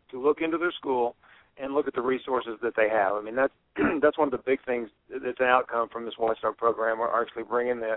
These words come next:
community resources into the school, and, and these men, these fathers, these father figures, these grandfathers that, you know, have businesses, have resources that they don't really know that they have a, an outlet at the school, that there's a need there, but they're only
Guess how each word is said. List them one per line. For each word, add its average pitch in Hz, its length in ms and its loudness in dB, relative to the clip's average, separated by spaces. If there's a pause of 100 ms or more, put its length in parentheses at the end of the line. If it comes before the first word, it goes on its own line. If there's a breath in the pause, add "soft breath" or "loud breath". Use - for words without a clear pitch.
(400 soft breath)
community 131 320 -2
resources 117 640 2
into 110 180 0
the 104 120 -4 (100)
school, 113 340 8
and, 110 120 2
and 113 180 0
these 110 160 0
men, 120 280 4
these 110 160 -4
fathers, 117 340 6
these 113 160 -12
father 113 220 2 (100)
figures, 113 240 -8
these 107 140 -16
grandfathers 113 760 2
that, 117 200 -4 (480 soft breath)
you 117 80 -14
know, 110 100 -6
have 147 320 4
businesses, 117 640 -4
have 131 320 4 (140)
resources 120 640 -6 (100)
that 120 180 2 (400 soft breath)
they 185 80 0
don't 247 200 0
really 180 240 4
know 139 420 2 (100)
that - 120 -4 (520)
they 135 120 -2
have 131 200 2
a, 135 160 4 (100)
an 131 80 -4
outlet 113 380 2
at 120 100 -16
the - 80 -14
school, 123 320 -2
that 117 140 -2
there's 123 180 -6
a 117 60 -8
need 165 260 -4
there, 110 160 -4
but 113 160 -10
they're 120 180 -8
only 147 420 0